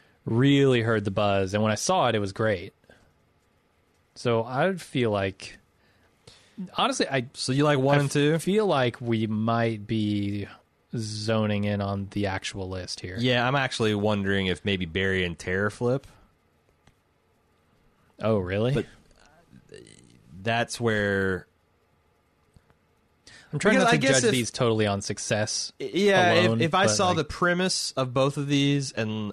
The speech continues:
Speaker 2: I would be like, "Oh, I think the Terror probably be good."
Speaker 1: Right.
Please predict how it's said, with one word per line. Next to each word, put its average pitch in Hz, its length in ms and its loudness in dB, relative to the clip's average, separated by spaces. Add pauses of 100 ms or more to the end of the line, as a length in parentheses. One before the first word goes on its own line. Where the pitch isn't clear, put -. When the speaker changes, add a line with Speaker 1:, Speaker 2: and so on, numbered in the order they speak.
Speaker 2:
I 110 160 0
would 107 180 0
be 110 160 0
like, 98 640 0 (280)
"Oh, 98 560 2
I 135 120 0
think 131 160 0
the 92 60 -10
Terror 101 300 -2
probably 87 320 -2
be 76 60 -6
good." 71 320 -8 (420)
Speaker 1:
Right. 95 260 -2